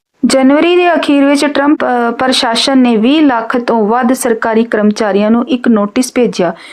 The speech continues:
ਜਿਸ ਵਿੱਚ ਉਹਨਾਂ ਨੂੰ ਮੁਆਵਜ਼ੇ ਵਜੋਂ ਅੱਠ ਮਹੀਨਿਆਂ ਦੀ ਤਨਖਾਹ ਦੇ ਬਦਲੇ ਆਪਣੀ ਇੱਛਾ ਨਾਲ ਅਸਤੀਫਾ ਦੇਣ ਦੀ ਪੇਸ਼ਕਸ਼ ਕੀਤੀ ਗਈ। ਇਸ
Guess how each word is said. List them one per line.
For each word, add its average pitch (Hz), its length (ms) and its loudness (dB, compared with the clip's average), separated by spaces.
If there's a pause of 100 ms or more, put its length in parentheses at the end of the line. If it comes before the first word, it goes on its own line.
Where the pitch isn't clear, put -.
(200)
ਜਿਸ 294 260 0
ਵਿੱਚ 320 180 0
ਉਹਨਾਂ 269 320 0
ਨੂੰ 269 180 4
ਮੁਆਵਜ਼ੇ 226 460 2
ਵਜੋਂ 240 300 0 (160)
ਅੱਠ 240 180 -4
ਮਹੀਨਿਆਂ 240 480 2
ਦੀ 220 120 0
ਤਨਖਾਹ 220 520 -2
ਦੇ 240 120 2
ਬਦਲੇ 190 400 0
ਆਪਣੀ 285 340 2
ਇੱਛਾ 285 460 -2
ਨਾਲ 226 380 0
ਅਸਤੀਫਾ 262 460 -2
ਦੇਣ 220 320 2
ਦੀ 233 140 2
ਪੇਸ਼ਕਸ਼ 240 560 -2
ਕੀਤੀ 190 440 -2
ਗਈ। 165 180 0 (480)
ਇਸ 320 260 0